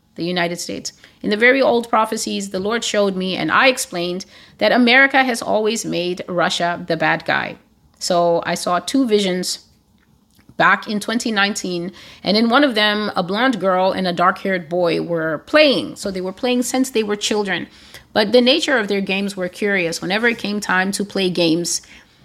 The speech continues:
Russia was always told by the little blonde girl, "You are the baddie.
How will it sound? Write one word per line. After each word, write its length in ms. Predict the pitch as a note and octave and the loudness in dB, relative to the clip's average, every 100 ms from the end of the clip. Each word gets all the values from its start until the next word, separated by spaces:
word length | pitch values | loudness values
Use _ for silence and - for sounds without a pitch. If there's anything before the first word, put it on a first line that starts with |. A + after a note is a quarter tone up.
| _ | _
Russia 320 | E3 A3+ C#4 | 2 2 4
was 160 | B3+ A#3+ | 2 2
always 300 | A#3 A#3+ B3 | 4 4 2
told 400 | - G#3 G3 F3 | 2 2 2 2
by 180 | F3+ F3 | 2 2
the 80 | F3+ | 2
little 260 | G3 G3+ | 0 -2
blonde 380 | F3 F3+ F3 F3 | -2 -2 -2 -2
girl, 300 | F3 D#3+ - | 0 0 -2
"You 260 | D#3+ G#3+ C#4 | -2 0 2
are 120 | A3 | 2
the 100 | G3 | 2
baddie. 500 | E3+ D#3 F3 E3+ - | 2 2 2 -2 -6